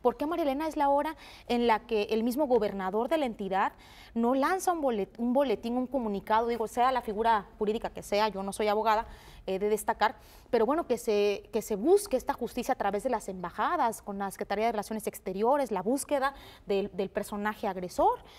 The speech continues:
Me parece que le dieron todas las facilidades en seis meses para que se escapara.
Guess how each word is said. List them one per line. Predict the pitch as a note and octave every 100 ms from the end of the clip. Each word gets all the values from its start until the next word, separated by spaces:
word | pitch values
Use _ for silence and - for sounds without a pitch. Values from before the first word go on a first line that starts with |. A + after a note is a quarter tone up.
| - -
Me | A3+
parece | - G#3 A3+ D#4+
que | A3+ F#3+
le | G#3 G3
dieron | A#3 B3+
todas | C4 C4+
las | C#4
facilidades | G3 - G3+ A3 A#3
en | G3+ G#3
seis | B3+ B3
meses | A#3+ D#4 -
para | G#3 F#3
que | G3
se | G3
escapara. | - - - F#4+ G4+